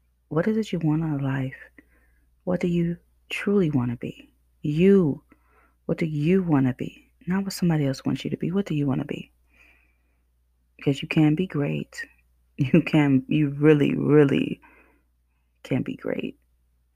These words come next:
Take your time and think about it.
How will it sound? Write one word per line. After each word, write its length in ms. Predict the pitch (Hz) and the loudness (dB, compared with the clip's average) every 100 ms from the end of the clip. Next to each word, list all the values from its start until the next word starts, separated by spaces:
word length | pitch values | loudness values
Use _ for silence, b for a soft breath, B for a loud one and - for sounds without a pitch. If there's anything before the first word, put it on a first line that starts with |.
| _ _ _ _ _ _ _ _ _ _ _ _ _ _ - | _ _ _ _ _ _ _ _ _ _ _ _ _ _ -8
Take 220 | 208 - | -6 -4
your 80 | 226 | -6
time 360 | - 196 185 | -2 0 2
and 140 | 156 151 | 0 0
think 180 | 156 156 | -4 -4
about 300 | 139 123 127 | -4 -4 -4
it. 180 | 120 | -6